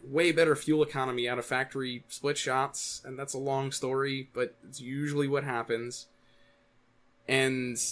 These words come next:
the modified fuel injector setups from whatever company that you may be dealing with, you're not going to be getting a replacement part for that safely, effectively, nearby.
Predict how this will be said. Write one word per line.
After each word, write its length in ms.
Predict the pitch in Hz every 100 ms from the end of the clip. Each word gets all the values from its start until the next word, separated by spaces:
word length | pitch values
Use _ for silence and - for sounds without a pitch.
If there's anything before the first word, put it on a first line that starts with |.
| -
the 80 | 135
modified 480 | 135 147 143 147 139
fuel 160 | 143
injector 320 | 139 123 123 123
setups 500 | - 123 131 - -
from 400 | 120 120 120 117
whatever 360 | 117 127 143
company 480 | 143 131 123 123 123
that 140 | 123
you 100 | 113
may 160 | 117 120
be 100 | 127
dealing 340 | 123 117 110
with, 240 | 110 113 -
you're 220 | 107 107
not 340 | 110 120 127
going 300 | - 117 123
to 80 | 117
be 140 | 120 113
getting 340 | 113 117 113
a 60 | 110
replacement 560 | 107 120 123 120 104
part 200 | - 104
for 140 | - 92
that 340 | 98 98 -
safely, 720 | - 147 143 143 110 104 104
effectively, 720 | - - 120 - 110 110 104 104
nearby. 680 | 127 151 139 104 87 90